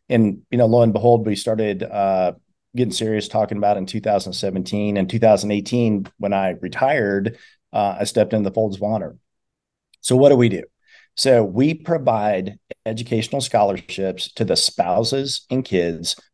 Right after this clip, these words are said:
of military members and now first responders who have either been killed or disabled. So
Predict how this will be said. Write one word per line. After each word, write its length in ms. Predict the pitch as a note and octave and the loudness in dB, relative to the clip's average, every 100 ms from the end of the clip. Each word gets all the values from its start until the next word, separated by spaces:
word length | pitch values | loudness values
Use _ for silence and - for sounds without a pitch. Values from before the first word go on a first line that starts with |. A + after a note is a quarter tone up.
| _ | _
of 120 | - F2 | -2 2
military 540 | F#2 A#2 A#2+ C#3 C#3 | 4 4 2 0 0
members 640 | B2+ G#2+ F#2+ F#2 F2+ F#2 - | 2 2 0 -2 -4 -8 -4
and 140 | A#2+ G#2+ | -2 0
now 180 | A#2+ B2+ | 2 2
first 320 | C3 B2+ - | 2 -2 -2
responders 800 | A2 G#2 - C3 A2 F#2+ F#2 F#2 _ - | -8 -6 2 2 2 0 -4 -6 _ -6
who 120 | A#2 | -4
have 160 | G#2+ G#2 | -2 -4
either 180 | G2+ G2 | -2 -2
been 220 | G2 F2+ | -4 -4
killed 420 | - A2 G2+ F#2+ _ | -2 -2 -2 -6 _
or 80 | F#2+ | -4
disabled. 520 | F2+ E2 D#2+ - - _ _ _ _ _ | -4 -4 -8 -10 -14 _ _ _ _ _
So 380 | - B2+ B2 | 2 6 6